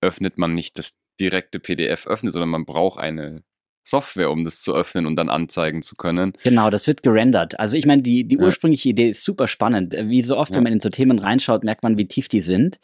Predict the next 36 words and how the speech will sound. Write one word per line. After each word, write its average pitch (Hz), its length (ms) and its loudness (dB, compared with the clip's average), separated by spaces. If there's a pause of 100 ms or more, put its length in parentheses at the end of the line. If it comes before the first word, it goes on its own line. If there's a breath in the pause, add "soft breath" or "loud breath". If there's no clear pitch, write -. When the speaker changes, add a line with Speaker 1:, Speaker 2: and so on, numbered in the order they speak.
(160 loud breath)
Speaker 1:
Mhm. 87 320 -2 (120)
Speaker 2:
Ähm, 98 440 0
das - 160 -6
P 117 160 0
D 113 80 2
F - 220 -4
wurde 127 140 2
ja 110 120 4
damals 123 480 0
im 113 160 0
Prinzip, 135 640 0 (160)
äh, 113 260 2
entwickelt, 117 640 2
um 113 360 4
ein 104 400 2 (520)
möglichst 139 600 4
immer 131 260 4
gleich 110 640 -2
aussehendes 131 920 0
und 107 220 -2
gleich 110 500 -2
beim 101 180 2
Druck - 460 -2 (100)
ausgegebenes 104 920 0
Format 95 420 -2
zu 104 160 -2
kreieren. 90 380 -4
Aber - 160 -4
heute 120 200 2
ist 107 120 -6
es 101 160 -2
so 127 100 -2
viel 110 220 0
mehr. 101 340 2
Also 92 280 0 (200 loud breath)
Speaker 1:
Mhm. 90 340 0